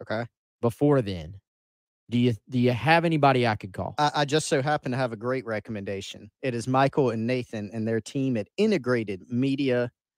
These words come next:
Speaker 1: They have a showroom, actually, Wes, if you did not know this, out in Chapin. So if you need some examples of the type of equipment you can get, how they can hang it for you, you can go check out their showroom in Chapin.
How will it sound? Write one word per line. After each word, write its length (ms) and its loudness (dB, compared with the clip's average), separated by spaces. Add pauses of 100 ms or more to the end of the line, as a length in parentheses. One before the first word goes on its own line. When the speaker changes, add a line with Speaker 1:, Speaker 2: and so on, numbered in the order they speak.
(280)
Speaker 1:
They 100 10
have 300 4
a 180 -2
showroom, 680 4
actually, 420 -4
Wes, 600 -6
if 140 -6
you 80 -2
did 100 0
not 160 0
know 140 -2
this, 260 -4
out 180 4
in 140 0
Chapin. 380 0
So 100 0
if 100 0
you 60 2
need 140 2
some 160 -4
examples 720 -2 (340)
of 300 -2
the 100 -12
type 340 -2
of 120 -4
equipment 420 -4
you 100 -8
can 160 -8
get, 240 0 (440)
how 280 4
they 140 2
can 180 -6
hang 260 -2
it 120 -4
for 220 0
you, 180 2 (400)
you 80 -2
can 80 0
go 140 4
check 260 0
out 180 4
their 120 -2
showroom 500 -2
in 80 -8
Chapin. 560 0